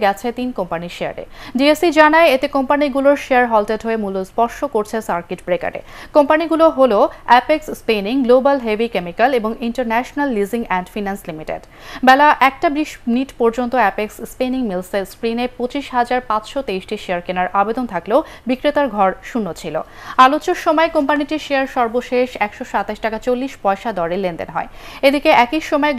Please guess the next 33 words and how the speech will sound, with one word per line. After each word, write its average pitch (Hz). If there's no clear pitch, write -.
গ্লোবাল 254
হেভি 247
কেমিক্যালের 208
স্ক্রিনে 226
ঊনত্রিশটি 247
শেয়ার 214
ক্রয়ের 180
আবেদন 208
থাকলেও 226
বিক্রেতার 185
ঘর 175
শূন্য 220
ছিল। -
আলোচ্য 277
সময়ে 302
কোম্পানিটির 269
শেয়ার 247
সর্বশেষ 226
বত্রিশ 196
টাকা 240
সত্তর 185
পয়সা 196
দরে 170
লেনদেন 190
হয়। -
একই 277
সময়ে 311
ইন্টারন্যাশনাল 285
লিজিংয়ের 233
স্ক্রিনে 214
অসংখ্য 311
ক্রেতা 214
থাকলেও -